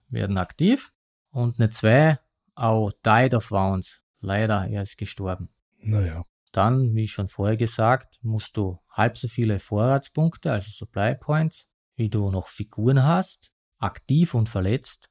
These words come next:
Speaker 1: ausgeben. Sieben sind's, abgerundet, drei Punkte. Du hattest elf.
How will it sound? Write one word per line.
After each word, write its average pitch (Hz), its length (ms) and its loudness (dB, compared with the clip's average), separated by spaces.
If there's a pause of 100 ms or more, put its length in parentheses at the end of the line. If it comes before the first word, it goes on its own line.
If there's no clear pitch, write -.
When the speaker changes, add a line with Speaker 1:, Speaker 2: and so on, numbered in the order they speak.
(160)
Speaker 1:
ausgeben. 127 680 -2 (440)
Sieben 135 360 0
sind's, 185 440 4 (160)
abgerundet, 165 880 2 (280)
drei 101 220 2
Punkte. 101 500 -2 (440)
Du 104 120 0
hattest 104 340 0
elf. 113 500 4